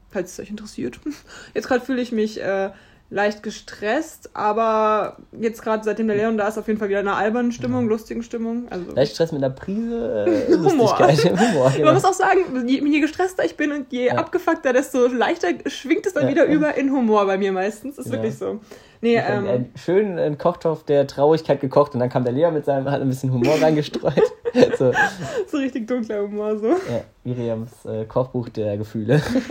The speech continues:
Speaker 2: <laughs>
Speaker 1: Nein, aber, ähm, nein, ich hatte auch schon echt viele Highlights. Über die negativen Sachen will ich jetzt grad hier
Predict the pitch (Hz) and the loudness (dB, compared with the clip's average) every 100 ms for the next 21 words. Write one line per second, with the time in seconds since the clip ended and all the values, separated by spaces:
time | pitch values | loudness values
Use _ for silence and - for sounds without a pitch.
0 | 302 - - - - 214 214 - 202 196 | -6 -6 -18 -20 0 2 4 2 2 4
1 | 185 196 190 214 254 302 311 262 254 226 | 2 0 0 2 4 2 2 0 -2 -4
2 | - 208 196 202 233 220 208 214 226 226 | -4 -4 0 0 0 0 0 2 2 2
3 | 214 202 196 202 208 196 - 175 190 185 | 0 -4 -2 -2 -2 -4 -4 -4 -4 -4